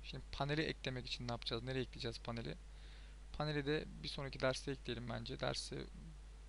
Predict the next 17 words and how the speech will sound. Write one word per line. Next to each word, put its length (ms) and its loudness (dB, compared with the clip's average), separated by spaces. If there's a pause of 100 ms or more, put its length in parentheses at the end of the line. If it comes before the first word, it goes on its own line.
böl-, 320 -2
uzatmayayım 500 0
burada. 200 -4
Yeter 320 0
bu 80 -8
kadar. 260 0 (840)
Zaten 400 6 (360)
ne 80 4
kaldı? 680 6 (400)
Bir 100 4
iki 200 -2
tane 240 2
daha 120 6
kaldı. 320 2
Sonra 220 0
JavaScript'lere 580 2
geçeceğiz. 500 0